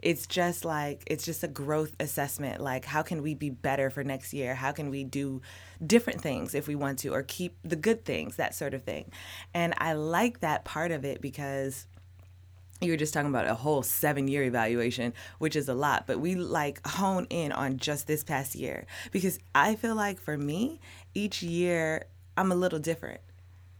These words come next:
especially these last couple years. Each year, I'm doing something different at work, which means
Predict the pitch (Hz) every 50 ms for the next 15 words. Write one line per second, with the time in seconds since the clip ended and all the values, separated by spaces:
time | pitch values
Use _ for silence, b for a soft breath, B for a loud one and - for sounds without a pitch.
0 | - - - - - - - 165 - - 208 202 190 170 180 170 160 156 151 139
1 | 147 135 156 - - - 151 - - 131 - 87 - - - 214 226 214 - 196
2 | 180 180 180 170 170 156 B B B B B B B - - - - 160 160 160
3 | 160 - - - - - 147 131 - - 156 160 160 151 - - 170 147 185 165
4 | 180 180 165 160 151 120 - 143 175 196 226 240 - - - - - B B B
5 | B B B B - 160 170 165 - 170 160 160 160 160 156 -